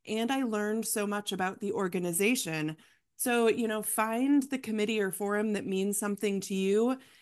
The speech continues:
and, and show up and, and kind of realize that value.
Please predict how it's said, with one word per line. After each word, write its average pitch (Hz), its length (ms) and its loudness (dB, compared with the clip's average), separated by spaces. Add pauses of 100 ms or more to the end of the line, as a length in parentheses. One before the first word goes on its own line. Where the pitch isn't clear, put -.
(160)
and, 220 260 -2
and 233 200 0
show 226 320 2
up 247 360 0
and, 185 340 -4
and 190 240 -4
kind 196 160 -2
of 185 100 -2 (320)
realize 208 680 2
that 185 240 -2
value. 170 680 0